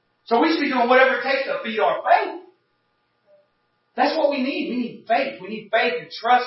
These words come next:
in, in God. But one thing that Paul is saying is the key to walking with God and, uh,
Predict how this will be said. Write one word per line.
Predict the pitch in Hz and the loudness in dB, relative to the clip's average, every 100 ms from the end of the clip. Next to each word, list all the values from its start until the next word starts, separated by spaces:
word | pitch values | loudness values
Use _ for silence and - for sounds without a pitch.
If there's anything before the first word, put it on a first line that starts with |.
| - | -4
in, | - - 151 | -16 -20 -20
in | 147 - | -18 0
God. | 180 - - - - - _ _ _ _ _ _ _ _ _ _ _ _ _ _ _ _ _ _ _ _ _ _ - | 4 6 4 0 -10 -20 _ _ _ _ _ _ _ _ _ _ _ _ _ _ _ _ _ _ _ _ _ _ 0
But | 220 247 | 2 4
one | 294 | 4
thing | 285 254 | 4 2
that | 226 | 2
Paul | 226 247 226 | 0 2 2
is | - | 2
saying | 277 277 | 2 2
is | 220 196 | 0 -2
the | - | 0
key | - 302 | 2 4
to | 185 156 | 2 6
walking | 202 247 247 220 202 - _ 156 | 6 6 2 -2 -6 -12 _ 8
with | 214 - | 8 8
God | 196 233 254 202 180 208 196 | 10 12 12 12 10 8 4
and, | 196 185 | 0 4
uh, | 165 151 | 6 6